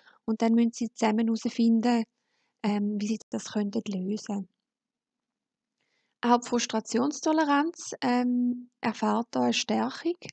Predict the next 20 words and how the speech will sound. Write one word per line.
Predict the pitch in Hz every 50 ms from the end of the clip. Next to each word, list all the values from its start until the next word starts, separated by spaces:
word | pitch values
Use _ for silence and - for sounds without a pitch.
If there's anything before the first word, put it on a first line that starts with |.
| _
Kinder | - - - 247 247 233 220
lernen | 208 196 202 214 247 294 359 349 -
mit | 277 262 254 -
dem | 247 233
umgehen, | - - 226 240 285 311 302 302 294 302 311 311 285
zum | - - 247 214
einen | 202 202 208 214 -
vielleicht | 226 - - 202 - 214
mit | 202 - 220
Langweile, | 220 226 254 254 262 247 254 254 262 254 254 247 240
aber | 226 240 226 220 214 226
auch |
andere | 233 233 226 247 254 269 254 262 269
unangenehme | 240 240 247 247 247 - 247 240 240 247
Situationen, | 240 254 240 - - - 240 - - - 240 220 226 233 226 233 240 254 -
auch | 202 196 202
Konfliktsituationen, | - - - 208 - 240 262 269 - - - - - 247 - - 247 240 - - 247 233 226 233 226 233 233 233 - _ _ _ _ _ _ _ _ _ _ _ _ _
wo | 208 214 226 226
sie, | 220 - - 240 226 226 226 226 240 -
ähm, | - 208 202 202 202 202 202 202 202 202 196 208 262